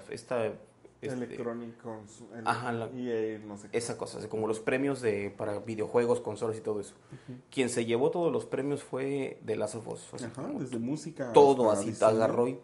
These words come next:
Speaker 1: arrasó con todos los premios. Entonces, cuando, obviamente no les vamos a decir, "Agarren una consola y jueguenlo", porque, pues, no, ya no,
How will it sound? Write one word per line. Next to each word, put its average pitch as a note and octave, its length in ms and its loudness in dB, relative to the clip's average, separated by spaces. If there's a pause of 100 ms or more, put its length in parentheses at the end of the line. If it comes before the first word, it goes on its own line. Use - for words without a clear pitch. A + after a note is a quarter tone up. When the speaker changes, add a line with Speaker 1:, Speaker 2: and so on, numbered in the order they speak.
Speaker 1:
arrasó A2 440 0
con A#2 180 0
todos B2 180 6
los A2+ 120 0
premios. A2 280 -2 (1000)
Entonces, A#2 440 -4
cuando, A#2+ 720 2 (120)
obviamente A#2+ 440 4
no A2+ 140 -2
les A2 80 -4
vamos G#2+ 200 -4
a G2+ 40 -8
decir, A2 160 0
"Agarren G#2+ 320 4
una G#2+ 180 0
consola G#2+ 380 0
y G#2+ 40 2
jueguenlo", B2+ 460 4
porque, A2 280 -8 (260)
pues, - 180 -14
no, G2+ 120 -12 (320)
ya G2+ 180 -6
no, G#2+ 160 -12